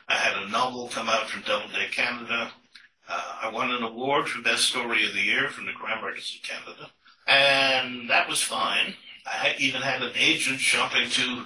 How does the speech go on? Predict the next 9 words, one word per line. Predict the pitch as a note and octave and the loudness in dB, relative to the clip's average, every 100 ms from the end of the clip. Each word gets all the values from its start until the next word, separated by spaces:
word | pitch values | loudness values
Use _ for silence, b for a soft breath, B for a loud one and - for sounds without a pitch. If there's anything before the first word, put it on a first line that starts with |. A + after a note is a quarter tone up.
| A#2 | -4
novels | A#2+ A#2 A2 - - - A2 | -4 -4 0 2 4 2 -2
around | A2 A2 | 0 0
for | - G#2 | -4 -6
me | G2 G2 G#2+ | -2 -2 -2
in | G#2 | -6
New | G#2 | -6
York. | F#2+ F#2 - - - _ - | -6 -6 -8 -10 -16 _ -4
And | C4 - | -2 2
then | - - G3+ | 2 2 0